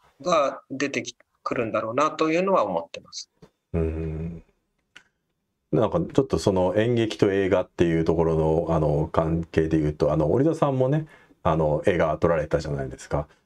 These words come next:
Speaker 2: やっぱり結構、
Speaker 1: 僕は撮ってないですけど。
Speaker 2: あれ？そうでしたっけ？
Speaker 1: 原作。
Speaker 2: あの、あれ？あ、そう、原作か。どうでしたか？あの、あのー、げ-、げ-、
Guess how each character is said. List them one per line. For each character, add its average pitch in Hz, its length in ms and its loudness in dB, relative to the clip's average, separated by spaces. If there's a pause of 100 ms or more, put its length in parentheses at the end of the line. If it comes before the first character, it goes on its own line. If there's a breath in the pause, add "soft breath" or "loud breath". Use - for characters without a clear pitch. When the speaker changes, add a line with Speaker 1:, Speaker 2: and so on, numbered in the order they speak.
(120)
Speaker 2:
や 123 140 0
っ - 20 -2
ぱ - 120 4
り 113 80 -4
結 - 240 0
構、 139 160 4
Speaker 1:
僕 - 160 2
は 640 80 0
撮 - 100 -6
っ - 80 -10
て 392 80 -2
な - 120 4
い - 20 -2
で - 80 -6
す - 180 0
け - 80 -14
ど。 107 140 -14
Speaker 2:
あ 117 100 2
れ？ - 100 -6
そ 180 140 0
う - 20 0
で 110 80 0
し - 60 -8
た - 60 -2
っ - 100 2
け？ 131 140 -2
Speaker 1:
原 117 180 0
作。 107 180 0
Speaker 2:
あ 143 60 -2
の、 151 100 -4 (220)
あ 139 80 4
れ？ 101 120 2
あ、 113 120 2
そ - 80 -4
う、 - 100 -8
原 139 200 2
作 156 260 -2
か。 - 160 2 (260 loud breath)
ど 196 120 4
う 190 40 0
で - 100 -2
し - 40 -8
た 80 120 -2
か？ 87 160 2
あ 78 40 -2
の、 78 340 0
あ 90 160 2
の 73 1000 0
ー、 - 20 2
げ-、 98 220 2
げ-、 101 240 2